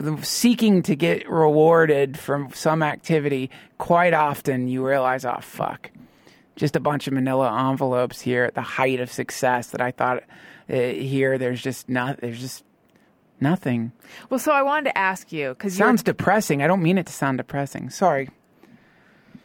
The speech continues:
Speaker 2: I'm trying to think if it sounds depressing. Um, but also liberating,
Speaker 1: Yeah,
Speaker 2: perhaps.
Speaker 1: it's liberating. <laughs>
Speaker 2: So you were talking, on the same episode,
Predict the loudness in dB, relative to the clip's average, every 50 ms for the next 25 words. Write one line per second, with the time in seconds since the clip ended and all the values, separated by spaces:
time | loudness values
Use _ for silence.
0 | _ -20 -20 -20 -20 -20 -20 _ _ -16 -14 -14 -14 -14 -14 -14 -12 -12 -10 -8
1 | -8 -6 -8 -8 -8 -8 -8 -8 -10 -12 -14 -14 -12 -12 -12 -12 -12 -12 -12 -14
2 | -16 _ _ 0 2 2 4 2 0 0 0 2 2 2 2 2 2 2 0 0
3 | 0 0 2 2 2 2 2 2 2 2 0 -2 -4 -4 -6 -8 -12 -14 _ _
4 | _ _ -10 -4 -2 0 2 2 4 4 2 2 0 0 0 2 2 2 4 4
5 | 6 6 6 6 6 4 4 4 4 4 2 -2 -4 -8 -12 -16 -20 -20 -20 -18
6 | -20 -20 -20 -20 -16 -6 -2 0 2 2 2 2 2 0 0 2 2 2 2 2
7 | 0 0 0 0 0 -2 -4 -4 -4 -2 -2 0 -2 -2 -4 -4 -4 -2 0 0
8 | 0 0 -2 -4